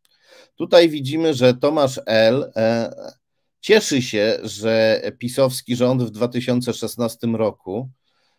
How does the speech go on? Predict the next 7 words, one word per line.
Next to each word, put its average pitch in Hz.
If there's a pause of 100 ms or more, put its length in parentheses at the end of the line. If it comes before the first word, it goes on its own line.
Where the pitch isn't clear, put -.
(120)
e, 101
rozmawiał 120
z 104
Rosjanami, 110
rozmawiali 107
wiceszefowie 104
ministerstw 101